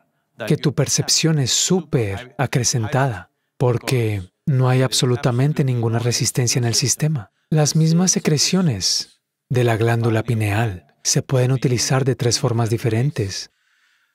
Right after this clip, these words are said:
Esta amrita, o esta secreción de la glándula pineal,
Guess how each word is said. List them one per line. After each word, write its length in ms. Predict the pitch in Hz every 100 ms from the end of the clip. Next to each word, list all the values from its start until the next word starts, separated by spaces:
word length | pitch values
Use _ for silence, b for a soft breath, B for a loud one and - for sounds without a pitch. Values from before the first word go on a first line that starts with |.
| -
Esta 340 | 151 131 -
amrita, 680 | 147 135 160 - 113 95 - _ _ _ _
o 140 | 143
esta 200 | 120 -
secreción 540 | 151 - 143 117 - 165
de 80 | 147
la 100 | 120
glándula 440 | 120 117 117 110
pineal, 720 | 123 113 104 120 117 87 -